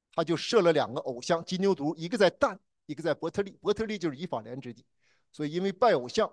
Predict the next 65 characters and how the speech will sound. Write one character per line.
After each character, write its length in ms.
就 120
被 180
剪 220
除 160
了。 80
所 80
以 100
有 180
约 180
瑟 320
和 100
马 160
拉 140
西 180
代 140
替 220
了 80
啊。 160
所 120
以 240
这 140
个 80
有 100
十 180
四 120
万 120
四 160
千 220
传 180
道 120
人， 260
每 180
支 160
派 240
一 120
万 140
两 160
千 160
人。 160
我 100
们 100
知 60
道， 80
当 200
我 60
们 100
主 160
道 240
成 200
肉 120
身 200
的 80
日 160
子， 160
他 180
选 260
了 80
十 160
二 160
个 80
门 160
徒， 220
但 160
是 80
在 220